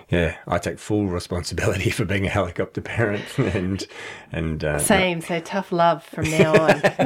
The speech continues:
Speaker 1: No, I doubt. I, I know you do well. There's not, not gonna be any tough love. It's,
Speaker 2: <laughs>
Speaker 1: it's compassion and, and care all the way.
Speaker 2: If you ask my kids, they reckon it's tough love.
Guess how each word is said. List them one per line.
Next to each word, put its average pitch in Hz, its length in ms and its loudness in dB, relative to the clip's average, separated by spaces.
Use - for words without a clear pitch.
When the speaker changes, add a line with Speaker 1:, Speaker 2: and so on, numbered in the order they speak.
Speaker 1:
No, 339 280 8
I - 180 8
doubt. 101 320 4
I, 101 480 2
I 151 80 6
know 120 200 4
you 113 180 2
do 101 240 4
well. 95 220 6
There's - 220 0
not, 110 280 -4
not 175 220 4
gonna 110 120 2
be 120 180 2
any 185 80 -2
tough 113 300 0
love. 80 260 -6
It's, - 220 -4
Speaker 2:
<laughs> - 240 -6
Speaker 1:
it's 92 240 -2
compassion 95 500 -2
and, 82 380 -6
and 82 240 -6
care 85 340 -4
all 90 140 -2
the 90 80 -2
way. 87 100 4
Speaker 2:
If - 80 4
you 240 80 4
ask 254 280 0
my 175 80 0
kids, 175 360 -2
they 156 140 -2
reckon 151 260 0
it's 143 220 6
tough 139 240 2
love. - 240 -4